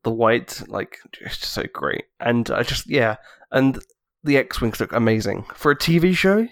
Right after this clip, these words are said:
that's film quality. Like, those X-Wings could fit in Rogue One.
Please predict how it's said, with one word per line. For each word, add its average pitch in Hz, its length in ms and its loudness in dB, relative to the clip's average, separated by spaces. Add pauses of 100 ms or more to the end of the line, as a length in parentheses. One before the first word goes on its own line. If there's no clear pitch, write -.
(600)
that's - 220 0
film 131 300 4
quality. 117 580 0 (200)
Like, 87 260 0
those 127 240 2
X-Wings 123 680 -2
could - 160 -10
fit 123 140 -2
in 123 100 2
Rogue 117 260 4
One. 120 300 2